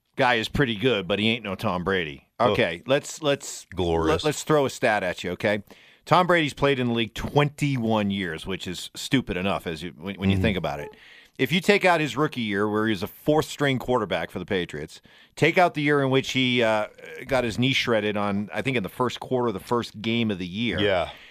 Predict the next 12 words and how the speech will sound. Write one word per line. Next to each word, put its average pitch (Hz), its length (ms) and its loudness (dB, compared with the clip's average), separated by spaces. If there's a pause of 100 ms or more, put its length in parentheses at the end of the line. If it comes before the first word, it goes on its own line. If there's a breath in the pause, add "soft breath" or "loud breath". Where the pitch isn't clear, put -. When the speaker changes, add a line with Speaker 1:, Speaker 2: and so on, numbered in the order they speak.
Speaker 1:
He's 160 180 0
played 165 300 2
nineteen 143 920 -2 (160)
seasons 104 800 -4
in 123 120 -2
the 117 120 2
N 120 120 2
F 113 160 0
L. 98 320 2 (340)
Fourteen 202 1080 2
of 139 240 4
them, 98 440 0